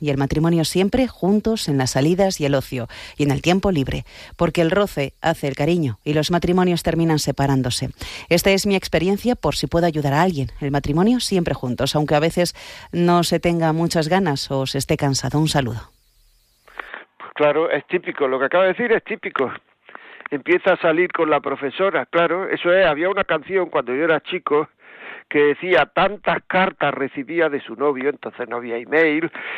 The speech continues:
Speaker 2: ni había cosas de estas, eh, "tantas cartas recibía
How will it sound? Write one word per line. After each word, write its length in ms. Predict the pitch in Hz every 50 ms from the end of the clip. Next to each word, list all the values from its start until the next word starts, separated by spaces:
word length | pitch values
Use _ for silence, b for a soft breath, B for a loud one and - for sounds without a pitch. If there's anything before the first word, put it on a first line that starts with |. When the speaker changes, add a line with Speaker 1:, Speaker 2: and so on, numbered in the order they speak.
| B B B B
Speaker 2:
ni 300 | 127 123 127 127 107 120
había 400 | 117 113 117 131 131 135 127 120
cosas 340 | - - 123 - 147 135 123
de 120 | 135 160
estas, 340 | 143 - - - 147 160 151 B B B B B B B B B -
eh, 580 | 143 143 143 139 135 131 127 127 123 120 110 104 - _ _ _ _ _ _ _ _ _ b b b b b -
"tantas 440 | - 175 190 190 180 - 175 156 - -
cartas 440 | - 156 151 131 117 - - 123 120
recibía 720 | 120 156 180 - - 160 135 123 160 170 170 170 160